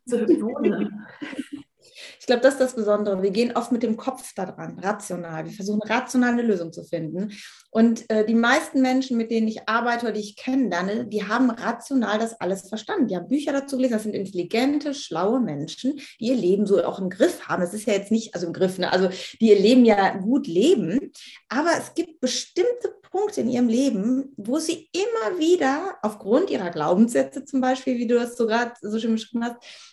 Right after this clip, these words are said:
Speaker 2: immer wieder, ähm, eine, eine, eine Ehrenrunde fahren, immer wieder ins gleiche Muster, äh, rutschen, wo sie alleine nicht weiterkommen, weil sie es versuchen, über den Kopf zu lösen.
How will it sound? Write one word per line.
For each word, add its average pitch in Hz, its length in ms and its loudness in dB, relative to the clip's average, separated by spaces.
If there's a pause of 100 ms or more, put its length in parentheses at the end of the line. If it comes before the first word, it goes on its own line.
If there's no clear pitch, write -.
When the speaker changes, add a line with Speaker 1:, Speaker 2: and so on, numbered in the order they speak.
(140)
Speaker 2:
immer 294 320 2
wieder, 302 580 0
ähm, 226 420 2
eine, 202 380 -2
eine, 185 480 -2 (640)
eine - 200 -2
Ehrenrunde 180 540 4
fahren, 180 320 -4
immer 240 140 2
wieder 262 100 4
ins 262 100 0
gleiche 277 240 0
Muster, 285 400 0
äh, 185 280 2
rutschen, 190 420 -2
wo 214 60 -2
sie 220 160 0
alleine 240 280 2
nicht 269 140 0
weiterkommen, 226 480 -4
weil 202 120 0
sie 214 60 -4
es 220 60 -8
versuchen, 233 320 -2
über 208 140 -2
den 196 100 -4
Kopf 226 320 -10
zu - 160 -12
lösen. 180 500 -6